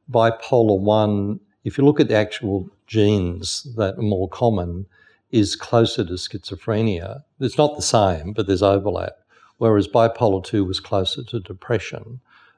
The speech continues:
Now, that throws up a lot of complicated questions, what that really means. Um, but both of them were,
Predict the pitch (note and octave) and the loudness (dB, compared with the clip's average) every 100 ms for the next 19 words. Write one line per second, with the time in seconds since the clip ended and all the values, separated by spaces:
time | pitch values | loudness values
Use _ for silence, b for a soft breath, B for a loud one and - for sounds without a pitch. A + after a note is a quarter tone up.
0 | - G#2+ A2 C3 - B2 A2+ G#2+ A2+ G#2+ | -2 2 4 4 4 4 4 4 4 4
1 | F#2 - A2+ - - G2+ F#2 - - A#2+ | 2 -2 -4 -4 -2 -2 -2 -12 -8 -6
2 | - F#2+ F#2+ F#3+ - G2 G#2 F#2+ F#2 F#2+ | -6 -10 -6 -6 -4 -4 -2 -4 -4 -2
3 | A#2+ F#2 G2 E3+ C#3+ - B B B B | -2 -4 -10 -12 -12 -14 B B B B
4 | _ - G2+ G2+ G2+ - C3 C3+ C3 - | _ -2 0 0 -4 -6 -2 0 0 -4
5 | C#4 D3 C3 C3+ D3+ - A2+ G#2+ G#2+ G#2 | -10 -2 2 4 2 0 0 2 0 0
6 | G2+ G#2 - C#3+ A2 G#2+ G#2+ G#2 G#2 | -2 -4 -6 -4 0 2 2 2 0